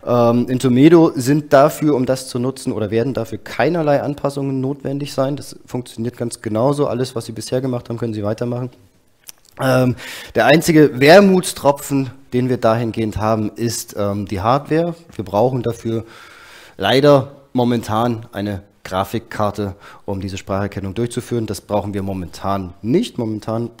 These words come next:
reicht ein Mac mit einem M eins oder M zwei Chip. Für diese Lösung werden wir sehr wahrscheinlich, zumindest in den Anfangstagen, eine Grafikkarte brauchen, obwohl es auch da Bestrebungen gibt, dass wir wieder auf die C P U kommen, aber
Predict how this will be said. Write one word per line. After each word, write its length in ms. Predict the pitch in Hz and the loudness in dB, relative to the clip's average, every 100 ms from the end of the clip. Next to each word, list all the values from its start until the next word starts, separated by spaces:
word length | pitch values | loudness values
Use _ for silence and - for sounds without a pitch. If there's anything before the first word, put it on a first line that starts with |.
| - | -4
reicht 300 | 110 135 - | -4 -4 -6
ein 160 | 117 113 _ - _ - | -8 -8 _ -20 _ -8
Mac 340 | 113 113 - - _ - | -6 -4 -8 -20 _ -8
mit 140 | 107 | -6
einem 180 | 101 98 | -6 -6
M 280 | 101 101 98 | -6 -8 -2
eins 280 | 123 135 | -2 -2
oder 140 | 98 92 | -6 -8
M 120 | 92 | -8
zwei 240 | - 117 | -2 0
Chip. 300 | - - - - - _ - - - - - | 0 -2 -6 -14 -20 _ -20 -20 -20 -20 -20
Für 160 | - 120 | -10 -8
diese 220 | 110 123 | -2 0
Lösung 360 | 113 113 110 104 | 0 0 -2 -2
werden 240 | 101 107 | -2 -2
wir 160 | 104 98 - _ | -4 -6 -12 _
sehr 200 | 104 113 | -4 -2
wahrscheinlich, 480 | 110 107 110 110 - | -2 -2 -2 -4 -8
zumindest 420 | - 120 127 - 95 | -4 -2 -2 -4 -8
in 80 | |
den 140 | 95 78 | -8 -8
Anfangstagen, 580 | 92 92 87 95 85 87 | -10 -10 -12 -8 -8 -8
eine 100 | 80 | -8
Grafikkarte 540 | 90 87 95 90 87 | -8 -8 -10 -10 -12
brauchen, 300 | - 85 98 | -6 -6 -4
obwohl 240 | 82 101 | -8 -6
es 80 | 117 | -8
auch 200 | - 85 | -6 -10
da 460 | - 71 95 90 - - | -8 -6 -4 -6 -14 -18
Bestrebungen 400 | - 82 82 85 | -16 -12 -12 -12
gibt, 180 | 87 - | -12 -12
dass 140 | 80 | -12
wir 100 | 85 | -12
wieder 120 | 82 | -10
auf 80 | 87 | -10
die 100 | 82 | -12
C 140 | - | -12
P 140 | 85 - | -14 -12
U 100 | 110 | -12
kommen, 220 | - 95 | -6 -6
aber 200 | 76 87 | -6 -8